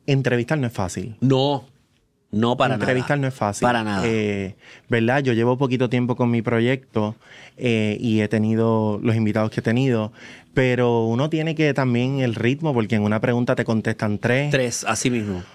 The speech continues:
Speaker 1: O quizás no te contestan lo que tú quieres
Speaker 2: Pero lo
Speaker 1: que
Speaker 2: bueno
Speaker 1: te
Speaker 2: que tú tienes es que tú
Speaker 1: contesten.
Speaker 2: eres investigativo. Entonces tú haces como hago yo. No, eh, a lo mejor tienes tus bullets y tus, tus, tus tarjetitas y tus cosas, pero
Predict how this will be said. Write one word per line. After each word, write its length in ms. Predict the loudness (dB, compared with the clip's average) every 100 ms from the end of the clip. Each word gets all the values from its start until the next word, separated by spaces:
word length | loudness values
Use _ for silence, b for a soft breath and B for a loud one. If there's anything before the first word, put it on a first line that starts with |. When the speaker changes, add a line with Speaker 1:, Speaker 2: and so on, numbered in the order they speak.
| -4
Speaker 1:
O 440 | 2 4 4 2
quizás 240 | 0 0 2
no 180 | 0 0
te 120 | 0
contestan 440 | 0 0 0 0
lo 100 | 2 0
que 80 |
tú 100 | 0
quieres 140 | 0 2
Speaker 2:
Pero 40 |
lo 40 | 2
Speaker 1:
que 40 |
Speaker 2:
bueno 140 | 0 0
Speaker 1:
te 60 |
Speaker 2:
que 40 | 0
tú 60 |
tienes 160 | 2 0
es 40 | 0
que 80 |
tú 40 | 0
Speaker 1:
contesten. 180 | 0 0
Speaker 2:
eres 60 |
investigativo. 760 | 0 -2 0 0 0 -2 -4 -4
Entonces 420 | -4 -4 -4 -6
tú 320 | -2 -2 0 0
haces 300 | -2 -2 -4
como 240 | -2 0
hago 200 | 2 2
yo. 220 | 2 0
No, 440 | 0 2 2 2 -2 B B
eh, 340 | 0 2 2 -4 -2
a 100 | 0
lo 60 |
mejor 180 | 2 0
tienes 280 | 2 0 2
tus 140 | 0
bullets 600 | 2 2 4 2 2 -2
y 120 | -6 -4
tus, 220 | -4 -2
tus, 280 | 0 0 0
tus 160 | 0
tarjetitas 400 | 2 2 0 -2
y 20 | -4
tus 140 | -6
cosas, 400 | 0 0 2 -2 -4 0
pero 560 | 2 2 0 0 -4